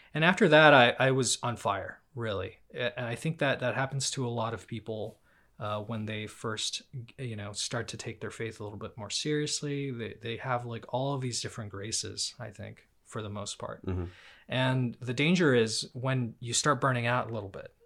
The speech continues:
Speaker 1: Luckily, luckily for me, that didn't happen. I, I was on fire. I started, uh, you know, discerning a vocation and, you know, I wanted to serve. And so I started serving and doing all these things. And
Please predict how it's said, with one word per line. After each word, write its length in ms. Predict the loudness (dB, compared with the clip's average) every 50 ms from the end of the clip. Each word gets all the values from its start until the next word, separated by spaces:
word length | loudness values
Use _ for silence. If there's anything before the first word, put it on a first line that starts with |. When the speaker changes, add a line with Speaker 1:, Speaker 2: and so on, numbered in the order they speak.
| _ -12 -8
Speaker 1:
Luckily, 420 | -4 -2 -2 0 2 0 0 0 2
luckily 320 | 2 2 4 6 4 4
for 120 | 2 2 0
me, 200 | 2 2 2 4
that 160 | 2 2 0
didn't 180 | -2 -4 -4 -4
happen. 440 | -4 -4 -4 -4 -6 -8 -10 -10 _ _ _ -20 -20 -20 _ -16 -4 -2
I, 380 | -2 0 0 0 0 0 -2 -2
I 60 | -4 -4
was 140 | -4 -6
on 120 | -6 -8 -4
fire. 460 | 0 2 2 4 4 4 2 2 2
I 80 | 2 0
started, 480 | -2 -2 -4 -4 -4 -4 -6 -8 -12 -14 -16 -12
uh, 260 | -8 -8 -6 -6 -8 -10 -12 -14
you 120 | -14 -12
know, 280 | -12 -10 -10 -12 -14 -16 _ _ _ _ -16 -12
discerning 640 | -8 -4 -2 0 0 0 0 0 0 -2 -2 -2 -4
a 80 | -6 -6
vocation 1000 | -8 -8 -4 0 2 2 2 2 2 2 2 2 2 2 2 2 2 0 0 -2
and, 440 | -2 -2 -4 -4 -6 -8 -10 -12 -14 -18 -14
you 100 | -10 -8
know, 260 | -8 -8 -8 -8 -8 -10
I 60 | -10 -6
wanted 320 | -6 -6 -6 -6 -8 -8
to 100 | -2 0
serve. 640 | 2 4 6 6 6 8 8 8 6 6 4 0
And 280 | -2 -6 -6 -8 -10 -10
so 220 | -6 -6 -4 -2 -4
I 60 | -4
started 320 | -2 -2 -4 -4 -4 -6
serving 600 | -6 -6 -4 -4 -4 -4 -6 -6 -6 -6 -6 -6
and 120 | -6 -8 -8
doing 220 | -8 -8 -8 -8
all 160 | -8 -8 -10
these 220 | -10 -8 -8 -8 -8
things. 380 | -8 -8 -10 -8 -10 -10 -10
And 160 | -10 -10 -12